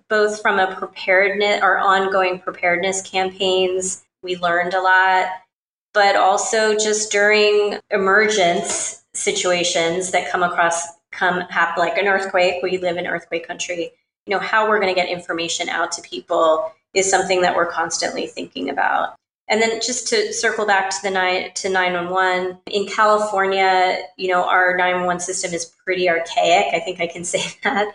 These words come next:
We recently got funding to do sort of the next generation nine one one, which will be fantastic.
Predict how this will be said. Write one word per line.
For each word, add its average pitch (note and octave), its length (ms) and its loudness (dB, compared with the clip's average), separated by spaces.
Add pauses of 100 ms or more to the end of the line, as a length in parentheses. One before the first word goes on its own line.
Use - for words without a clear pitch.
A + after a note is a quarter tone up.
(220)
We F#3+ 140 0
recently F#3+ 840 0
got E3+ 220 2
funding F3+ 480 0
to - 140 -10
do E3+ 180 0
sort F3 180 -2
of F3 120 -6
the E3+ 40 -2
next E3+ 320 -4
generation E3+ 640 0
nine F3+ 220 2
one F#3 160 0
one, F#3+ 320 4
which F3+ 180 -6
will E3+ 80 -8
be F3 160 -8
fantastic. F3 840 0